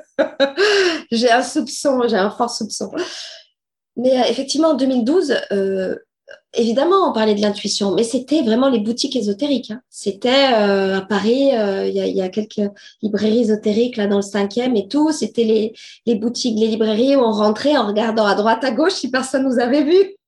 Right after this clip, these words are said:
<laughs> Et on allait en cachette, euh, feuilleter, euh, des livres sur l'intuition,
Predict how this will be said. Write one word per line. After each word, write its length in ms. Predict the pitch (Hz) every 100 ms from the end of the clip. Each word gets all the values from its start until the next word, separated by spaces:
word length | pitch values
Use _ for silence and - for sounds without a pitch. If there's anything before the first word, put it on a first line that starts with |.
| _
<laughs> 840 | 320 - 523 659 659 605 539 392 -
Et 100 | 254
on 120 | 277
allait 320 | 269 262 277
en 160 | 254 247
cachette, 520 | 247 247 - 262 277
euh, 180 | 220 202
feuilleter, 560 | 214 220 240 233 240 214
euh, 520 | 202 208 208 220 226
des 140 | 226
livres 260 | 240 233 226
sur 180 | 233 226
l'intuition, 600 | 202 233 226 - 269